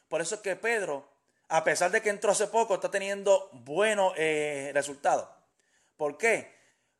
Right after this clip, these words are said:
Porque hab-, hablando vulgar, él, él ha dejado de estar comiendo mierda y está trabajando. Está trabajando. Esa es la llave clave, trabajar.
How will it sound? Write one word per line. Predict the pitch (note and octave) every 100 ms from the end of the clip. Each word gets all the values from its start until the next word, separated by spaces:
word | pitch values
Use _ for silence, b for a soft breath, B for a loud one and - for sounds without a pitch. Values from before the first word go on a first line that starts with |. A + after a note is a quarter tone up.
| _ _ _ _ _ _ _ _ _ _
Porque | E3+ E3
hab-, | E3 D#3
hablando | D3 D#3+ G3+ A3
vulgar, | G#3+ F#3 G#3
él, | F3+ F3+
él | E3+
ha | G3+
dejado | G3+ G3+
de |
estar | G3 G3
comiendo | F#3+ G3 G3
mierda | F#3+ G#3 G3 C#3+ A#2 - _ _ _ -
y | E3
está | D#3+
trabajando. | E3+ F#3+ D#3+ E3 G#3 F#3+ G#2+ - _ _ _ _
Está | C#3+ D#3+
trabajando. | F#3 E3+ D#3+ F#3 F#3+ E3+ A2 -
Esa | C#3+ D#3
es | F3+
la |
llave | F#3+ F3
clave, | E3+ F#3 D#3 B2+
trabajar. | D3+ C#3 C#3 C3 D3+ F3 C#3+ -